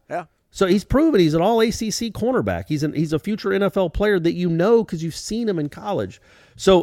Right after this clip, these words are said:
Speaker 2: anyway, the, the, the overriding point, uh, I think, is that Florida State has a finite amount of roster, roster money.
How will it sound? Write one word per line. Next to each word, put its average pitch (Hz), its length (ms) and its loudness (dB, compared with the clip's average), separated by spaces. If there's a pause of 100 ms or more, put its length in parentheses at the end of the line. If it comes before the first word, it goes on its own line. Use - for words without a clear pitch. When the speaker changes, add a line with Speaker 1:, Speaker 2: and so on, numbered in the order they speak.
(100)
Speaker 2:
anyway, 226 300 4
the, 165 100 2
the, 156 360 6
the 160 220 4
overriding 196 580 4
point, 147 460 4 (100)
uh, 120 160 -8
I 120 180 -6
think, 147 240 -4
is 120 120 -2
that 120 140 -2
Florida 190 260 2
State 175 240 0
has 151 160 4
a 127 80 0
finite 151 440 2
amount 139 260 2
of 117 180 0 (600)
roster, 160 720 2 (1120)
roster 151 500 4
money. 110 380 0